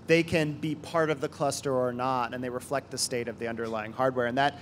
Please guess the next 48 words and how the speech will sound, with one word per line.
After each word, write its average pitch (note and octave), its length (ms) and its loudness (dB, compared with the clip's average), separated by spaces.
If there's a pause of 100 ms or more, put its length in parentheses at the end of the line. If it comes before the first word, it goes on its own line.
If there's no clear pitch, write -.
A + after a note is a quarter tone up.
(200)
that F3 140 8
abstraction E3 600 2
actually C#3+ 360 2
is C3+ 100 -2
the B2 40 -14
w-, C#3 140 0
same D#3 220 0
way D3+ 80 0
we C#3 120 0
think C#3 180 -2
about, C3+ 420 4 (460)
um, A#2+ 280 0
machines C#3+ 420 -2
in C#3+ 60 -6
the B2 80 -6
cloud, C3 440 0 (240)
which C#3 180 -2
is C3+ 80 -6
the B2+ 100 -8
cloud C#3 300 0
provider C#3 500 2
has C3 240 0
some C3+ 240 0
representation, C3 880 -4
or B2 140 -6
a B2 60 -6
virtualization C3 760 -4
provider B2 400 2
might A#2+ 220 2
have A#2+ 160 -2
some B2 240 0
representation A#2+ 760 -2
of B2+ 60 -2
what A#2+ 140 2
that A2+ 160 0
machine B2 320 -6
is. E3 260 -2 (400)
Bare E3 140 6
metal D3+ 200 6
host C#3+ 280 2
is B2+ 80 -8
just C#3 200 -6
expanding C3 340 -2
that B2 160 0
to B2 100 -4
host G3 240 6
hardware, B2+ 480 2 (320)
and C3+ 240 0